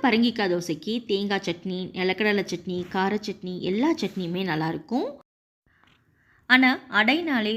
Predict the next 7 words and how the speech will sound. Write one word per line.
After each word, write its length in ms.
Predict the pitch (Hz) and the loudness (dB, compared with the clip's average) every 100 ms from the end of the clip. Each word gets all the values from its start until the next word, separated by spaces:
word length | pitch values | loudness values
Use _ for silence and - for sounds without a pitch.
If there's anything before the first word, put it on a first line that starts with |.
| 226 220 | -4 -4
ரொம்ப 300 | 254 320 359 349 | -2 0 0 0
பிடிச்ச 460 | 214 214 233 208 196 | -2 -2 -2 -2 -2
பெஸ்ட் 240 | 214 - 285 | -4 -4 -4
காம்பினேஷன் 540 | 220 190 202 180 - 196 | -2 -2 -2 -4 -2 -2
அப்படின்னா 400 | 165 175 165 175 240 320 - _ _ _ _ _ 214 | -2 -2 -2 0 0 -4 -12 _ _ _ _ _ -4
நாட்டு 280 | 208 226 262 247 | -2 0 0 -2
சர்க்கரையும் 580 | 226 190 185 214 311 | -4 -2 -2 0 -2